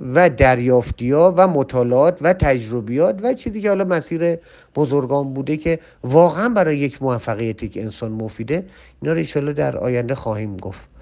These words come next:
برای بنده حقیرم دعا کنین و السلام علیکم و رحمت الله و برکاته.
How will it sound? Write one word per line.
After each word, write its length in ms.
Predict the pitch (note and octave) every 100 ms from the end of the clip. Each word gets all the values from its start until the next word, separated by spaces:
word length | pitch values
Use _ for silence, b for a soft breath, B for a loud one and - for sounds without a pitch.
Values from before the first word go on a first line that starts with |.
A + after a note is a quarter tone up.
| b b b
برای 160 | C#3+
بنده 280 | D#3+ D#3 D3+
حقیرم 420 | D3 B2+ C#3 C#3
دعا 200 | C3 C#3
کنین 300 | D3 D3 C#3
و 40 | B2
السلام 380 | B2 A#2+ A2+ A2
علیکم 360 | G#2+ G#2+ A#2+
و 60 | G#2
رحمت 360 | G#2+ G2 -
الله 200 | G#2+ F#2+
و 160 | F#2 E2+
برکاته. 680 | D#2 - - - - -